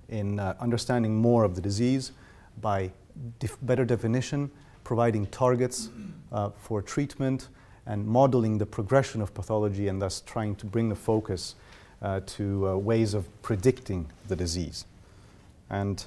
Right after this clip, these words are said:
uh, what we are doing now, um, in terms of neuropathological research, um, with, uh,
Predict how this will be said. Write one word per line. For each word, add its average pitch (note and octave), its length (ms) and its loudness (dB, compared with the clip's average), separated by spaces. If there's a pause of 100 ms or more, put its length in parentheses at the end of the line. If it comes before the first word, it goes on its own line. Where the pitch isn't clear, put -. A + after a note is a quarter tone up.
(100)
uh, G2+ 240 -2
what G2+ 260 0
we C3 160 4
are D#3 100 8
doing B2 320 4
now, G#2 360 0 (300)
um, F#2 280 -2 (880)
in F2+ 80 -12
terms G#2 260 -4
of F#2 60 -2
neuropathological G#2 760 0
research, A2 520 0 (840)
um, F2+ 280 -4 (320)
with, G2 320 -4
uh, F2 180 0